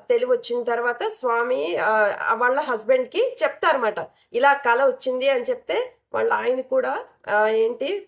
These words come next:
సరే చేద్దామని చెప్పేసి వాళ్ళ ఆయన కూడా ఒప్పుకుంటారు. అయితే తరువాత స్వ-, ఈవిడ ఎప్పుడు చేశారు అంటే ఈ వ్రతం అనేది శనివారం పౌర్ణమి రోజు స్టార్ట్ చేశారంట.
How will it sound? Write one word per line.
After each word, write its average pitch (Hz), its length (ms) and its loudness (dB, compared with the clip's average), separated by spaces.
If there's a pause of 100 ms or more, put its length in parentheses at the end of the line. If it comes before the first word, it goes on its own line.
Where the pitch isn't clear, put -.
(140)
సరే 233 320 0
చేద్దామని 233 420 -2
చెప్పేసి 233 320 -8
వాళ్ళ 226 240 -2
ఆయన 220 220 -2
కూడా 254 240 0
ఒప్పుకుంటారు. 233 1200 -4 (460)
అయితే - 180 -6
తరువాత 262 760 -2 (340)
స్వ-, - 260 -2
ఈవిడ 262 220 -2
ఎప్పుడు 269 560 -4
చేశారు 254 500 2
అంటే 240 320 -2
ఈ 240 260 -6
వ్రతం 208 360 -2
అనేది 226 760 -2 (440)
శనివారం 262 540 2 (120)
పౌర్ణమి 269 420 2
రోజు 240 280 0
స్టార్ట్ 220 440 -2
చేశారంట. 220 580 -2